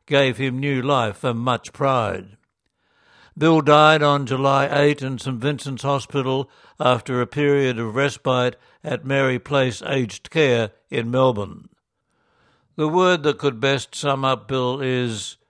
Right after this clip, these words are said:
conscientious. He also had a wonderfully dry sense of humour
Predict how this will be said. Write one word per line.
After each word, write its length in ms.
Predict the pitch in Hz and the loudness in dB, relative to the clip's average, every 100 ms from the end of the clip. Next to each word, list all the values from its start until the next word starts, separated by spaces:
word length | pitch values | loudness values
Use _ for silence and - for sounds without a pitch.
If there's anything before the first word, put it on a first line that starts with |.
| _ - | _ -2
conscientious. 1080 | 143 123 - 123 117 98 - - - - _ _ _ _ _ | 0 0 -2 0 0 -2 -8 -16 -20 -20 _ _ _ _ _
He 140 | 120 131 | -4 2
also 440 | 143 131 143 123 | 2 2 0 2
had 180 | 127 120 | 2 0
a 100 | 120 | -2
wonderfully 680 | 120 147 143 131 - 120 | 0 0 0 -4 -6 -6
dry 360 | 110 120 127 123 | -2 0 2 0
sense 360 | - 139 120 131 | 0 -4 -4 -8
of 160 | 107 | -8
humour 420 | 135 131 127 127 | -4 -2 -2 -4